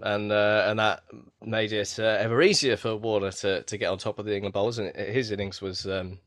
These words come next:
was impressive, and he will be disappointed with the way he got out, 'cause, um, he was, yeah, really making a statement <laughs> of, uh, of domination at, at that point. So England, um,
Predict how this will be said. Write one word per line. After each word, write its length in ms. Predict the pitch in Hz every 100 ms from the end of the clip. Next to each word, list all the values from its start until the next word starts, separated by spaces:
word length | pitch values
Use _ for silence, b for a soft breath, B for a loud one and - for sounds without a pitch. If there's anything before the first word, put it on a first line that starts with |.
| _
was 280 | 117 110 101
impressive, 560 | 98 104 92 87 82
and 260 | 76 87 85 -
he 100 | 95
will 80 |
be 100 | 92
disappointed 640 | 95 90 - 185 156 101 -
with 120 | 101
the 60 | -
way 140 | 107
he 80 | 107
got 140 | 110 123
out, 200 | 185 B B B B -
'cause, 320 | 127 120 -
um, 400 | 117 113 113 113 -
he 160 | 113 117
was, 340 | 113 107 - -
yeah, 200 | 104 95
really 280 | 107 117 110
making 300 | 107 98 104
a 40 | 104
statement 500 | - 101 90 92 -
<laughs> 200 | 90 -
of, 240 | 160 -
uh, 220 | 135 135 127
of 180 | 135 -
domination 640 | 160 139 127 120 127 107
at, 280 | 101 110 -
at 140 | 110 104
that 200 | 90 -
point. 260 | 107 95 - B B B B -
So 260 | - 117 117
England, 800 | 117 120 151 147 143 139 131 -
um, 640 | 113 113 113 110 110 113